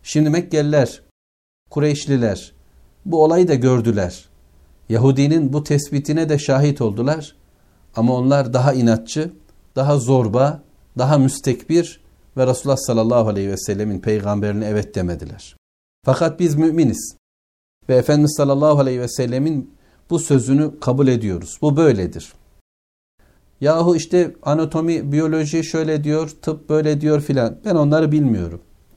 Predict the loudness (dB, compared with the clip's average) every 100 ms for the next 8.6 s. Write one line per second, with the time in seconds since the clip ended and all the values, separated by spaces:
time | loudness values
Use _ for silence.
0 | _ _ -20 _ _ _ -6 -2 0 2
1 | 2 0 -2 -2 -4 -4 -8 -8 -8 -10
2 | -14 _ _ _ _ _ -20 _ -4 2
3 | 2 2 -4 -10 _ -20 -10 -4 -2 0
4 | 0 2 2 0 -6 -18 _ _ _ -2
5 | 0 2 0 2 2 2 0 0 -4 0
6 | 0 0 -4 -14 _ _ -12 -2 0 2
7 | 2 0 0 0 0 0 -4 -6 -2 0
8 | 2 0 0 -2 -4 -12